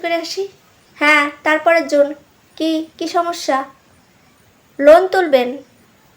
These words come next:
লোন তোলার কাগজপত্র এনেছেন মর্গেজ নেওয়ার? আনেননি? নেক্সট দিন আসুন, আজকে হবে না।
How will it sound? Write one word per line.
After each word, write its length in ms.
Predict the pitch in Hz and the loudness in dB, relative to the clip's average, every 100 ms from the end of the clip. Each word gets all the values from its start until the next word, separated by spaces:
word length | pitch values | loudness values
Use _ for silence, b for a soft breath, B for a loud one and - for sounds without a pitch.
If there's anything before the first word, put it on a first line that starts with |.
| _ _ _ 262 | _ _ _ 0
লোন 140 | 269 269 | 2 2
তোলার 200 | 285 294 | -2 0
কাগজপত্র 460 | 269 285 285 311 311 330 | 0 0 0 0 2 0
এনেছেন 280 | 330 320 294 | 4 2 2
মর্গেজ 300 | 262 254 285 294 | 0 0 -2 0
নেওয়ার? 220 | 302 330 415 - _ _ _ _ 247 | 0 0 -2 -12 _ _ _ _ -2
আনেননি? 340 | 262 302 381 640 640 _ _ _ _ _ _ _ _ _ _ _ - | -2 -2 0 -2 -4 _ _ _ _ _ _ _ _ _ _ _ -2
নেক্সট 220 | 285 285 - | 0 0 0
দিন 120 | 311 302 | 0 0
আসুন, 240 | 302 302 277 285 _ - | 0 -2 -2 -10 _ -6
আজকে 240 | 254 - 320 302 | -6 0 0 4
হবে 180 | 277 | 4
না। 80 | 285 | 2